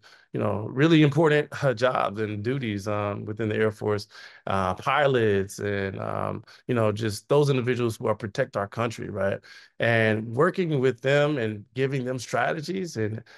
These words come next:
helping to mitigate the stigma of mental health was really satisfying. Um, and also, it directly led into a natural consulting type of position. It was my job to consult with the, the, the pretty much the mayor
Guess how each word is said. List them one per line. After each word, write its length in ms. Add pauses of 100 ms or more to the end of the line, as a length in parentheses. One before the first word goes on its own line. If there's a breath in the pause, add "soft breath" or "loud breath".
(140 loud breath)
helping 260
to 100
mitigate 460
the 80
stigma 460
of 160
mental 280
health 300
was 220
really 340
satisfying. 640 (520)
Um, 280
and 100
also, 540
it 220
directly 420
led 400
into 720
a 40
natural 420
consulting 720
type 220
of 120
position. 440 (460)
It 80
was 120
my 160
job 320
to 80
consult 560
with 420
the, 500 (300 loud breath)
the, 480
the 300
pretty 180
much 240
the 80
mayor 560